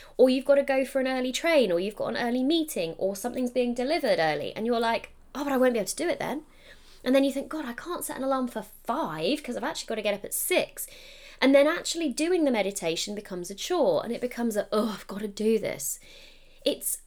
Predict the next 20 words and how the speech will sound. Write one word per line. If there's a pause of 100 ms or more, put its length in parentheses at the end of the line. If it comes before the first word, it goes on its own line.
(120)
undoing (360)
all
of
the
positivity. (680)
All
of
the
benefits (100)
are
being
undone
because
of
the
way
you're
focusing
on
it.